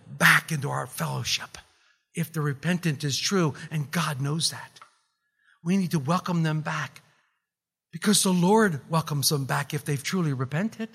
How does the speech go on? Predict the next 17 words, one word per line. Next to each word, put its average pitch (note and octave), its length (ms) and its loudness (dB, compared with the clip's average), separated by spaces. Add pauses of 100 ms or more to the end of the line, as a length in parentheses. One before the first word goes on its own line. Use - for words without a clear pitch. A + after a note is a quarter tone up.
(640)
if F#3 120 -4
they F3+ 140 0
truly A3+ 460 -2
are F3 100 -2
sorry, G#3 400 0
and A3 100 4
only E4 160 4
the F4+ 60 6
Lord F4+ 340 8
knows F#4+ 300 8
that. - 340 4 (1500)
Time F4 340 8
will D#4+ 120 8
tell. F#4 600 8
Time F4 400 6
will C4+ 100 8
tell. G3 720 4